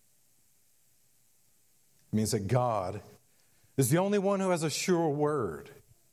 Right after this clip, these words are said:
It means that only he can be trusted completely and absolutely.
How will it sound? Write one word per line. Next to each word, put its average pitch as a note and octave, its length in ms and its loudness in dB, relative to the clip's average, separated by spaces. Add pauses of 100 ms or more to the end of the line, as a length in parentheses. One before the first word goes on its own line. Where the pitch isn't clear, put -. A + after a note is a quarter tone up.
(1200)
It B2 40 -6
means A#2+ 120 4
that D3+ 80 4
only F3+ 260 2
he A3+ 280 2
can E3+ 200 0
be D3+ 140 0
trusted C#3 680 -2
completely C#3+ 760 0
and A#2 120 -4
absolutely. B2+ 1080 -2